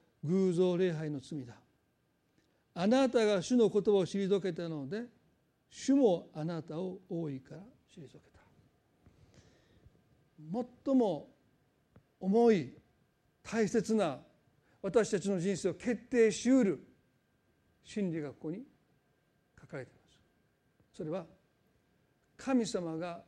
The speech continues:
あなたに何を求めているのか。それは、この方に聞き従うという心です。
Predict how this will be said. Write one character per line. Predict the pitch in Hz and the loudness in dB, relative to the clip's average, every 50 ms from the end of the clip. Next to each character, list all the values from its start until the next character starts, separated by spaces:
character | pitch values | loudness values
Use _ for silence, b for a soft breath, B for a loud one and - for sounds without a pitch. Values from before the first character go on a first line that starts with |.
| _ _ _ _ _ _ _ _ _ _ _ _ _ _ | _ _ _ _ _ _ _ _ _ _ _ _ _ _
あ | - 185 196 | -6 -4 -2
な | 208 202 | -2 -4
た | 160 185 165 | -4 -4 -4
に | 165 165 156 | -4 -4 -6
何 | 160 180 240 277 285 269 | -6 -4 0 0 2 2
を | 226 190 | 2 0
求 | 180 165 - 180 | -2 -4 -4 -6
め | 170 165 | -6 -6
て | 156 160 151 | -8 -10 -10
い | |
る | 143 | -12
の | 139 135 | -12 -14
か。 | - _ _ _ _ _ _ _ _ _ _ _ _ _ _ _ _ _ _ _ _ _ _ _ _ _ _ _ _ _ _ _ _ _ _ _ _ _ _ _ _ _ _ _ _ _ _ _ _ | -16 _ _ _ _ _ _ _ _ _ _ _ _ _ _ _ _ _ _ _ _ _ _ _ _ _ _ _ _ _ _ _ _ _ _ _ _ _ _ _ _ _ _ _ _ _ _ _ _
そ | - | -12
れ | 180 156 | -12 -10
は、 | 151 165 175 196 - _ _ _ _ _ _ _ _ - _ _ _ _ _ _ | -10 -10 -12 -16 -20 _ _ _ _ _ _ _ _ -20 _ _ _ _ _ _
こ | - 175 | -10 -8
の | 175 165 | -8 -8
方 | 139 156 139 - 147 | -8 -10 -12 -12 -12
に | 156 190 277 415 _ _ _ _ _ - _ _ - | -12 -12 -14 -16 _ _ _ _ _ -20 _ _ -6
聞 | - 220 | -6 -4
き | 190 - 196 165 151 - - _ _ _ _ _ _ _ _ _ _ _ | -4 -4 -8 -8 -8 -12 -18 _ _ _ _ _ _ _ _ _ _ _
従 | - - - 175 165 | -18 -12 -10 -10 -10
う | 143 160 156 175 208 - - | -10 -10 -12 -14 -14 -14 -14
と | 190 | -14
い | 160 160 208 240 | -12 -12 -12 -12
う | 208 175 - _ _ _ _ _ _ _ _ _ _ _ | -12 -14 -18 _ _ _ _ _ _ _ _ _ _ _
心 | 160 143 - 131 113 117 | -16 -16 -16 -16 -20 -20
で | _ | _
す。 | _ _ _ _ _ | _ _ _ _ _